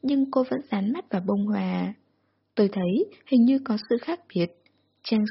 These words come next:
Sung, anh cầm ra đây đi." "Được." Trang Sung vừa định giơ tay, Cần Chi liền ngăn lại.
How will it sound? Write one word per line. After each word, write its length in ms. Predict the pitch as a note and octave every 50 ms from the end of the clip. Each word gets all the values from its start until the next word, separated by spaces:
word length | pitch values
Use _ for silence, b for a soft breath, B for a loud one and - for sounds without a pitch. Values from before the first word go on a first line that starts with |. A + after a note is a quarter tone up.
| - -
Sung, 240 | G#3+ G#3+ G#3+ G#3 G#3 B B B B B
anh 120 | C4+ B3+ B3+ -
cầm 140 | - G3+ F3
ra 220 | F3 - - G#3+ G#3+
đây 160 | G#3+ G#3+ G#3+
đi." 280 | G#3+ A3 A3 A3+ A3+ A3+ - _ _ _ _ _ _ _ _ _ _ _ _ _ _ -
"Được." 220 | F3+ F3 E3+ E3+ E3+ - - _ _ _ _ _ _ _ _ _ _ _ _ -
Trang 180 | - G#3 G#3 G3+ -
Sung 160 | A3 G3+ G3 F#3+ -
vừa 100 | F3+ E3
định 160 | D#3 F3 - - - -
giơ 100 | G#3 G#3 G#3 -
tay, 180 | G3+ G3+ G3+ G#3 G3+ B B B B -
Cần 160 | C4 A#3 G#3
Chi 140 | - - B3+ B3
liền 240 | A#3 G3 E3+ E3+
ngăn 160 | F#3 G3 G3 F#3+
lại. 260 | F#3+ F#3 - -